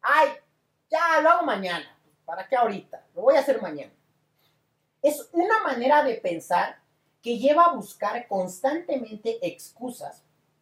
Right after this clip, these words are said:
para aplazar los retos. Sin embargo, lo llamativo de la procrastinación es que no aparece solo cuando tenemos que afrontar problemas complejos.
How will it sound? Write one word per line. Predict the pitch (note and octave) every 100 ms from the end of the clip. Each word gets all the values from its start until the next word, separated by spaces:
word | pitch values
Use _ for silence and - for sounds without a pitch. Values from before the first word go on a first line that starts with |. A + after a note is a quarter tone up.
| _
para | - F#3+ F#3
aplazar | F3+ F#3 F3 A3 A#3
los | A3+
retos. | A3 C#4 - _ _ _ _ _ _ _ _
Sin | - G3+ F#3+
embargo, | F3+ G3+ B3+ B3+ - - _ _ _ _ _ _ _ _ _ _ -
lo | G#3+
llamativo | A3+ A#3 A3+ A3 C#4 E4+ F#4+
de | D4
la | -
procrastinación | - D3 - C3+ - D3 C3 - E3 C#3+ -
es | G3 G#3+
que | - G#3+
no | G#3 C4+ E4+
aparece | E4+ G3 F#3+ - G#3
solo | - A#3 B3 C4
cuando | A3+ F#3+ D3+
tenemos | - D3+ E3+ F#3+ G#3+
que | -
afrontar | C3+ C#3 C3+ C3 -
problemas | - D3+ D3+ E3 -
complejos. | - E3+ A3 C#4 C#4+ -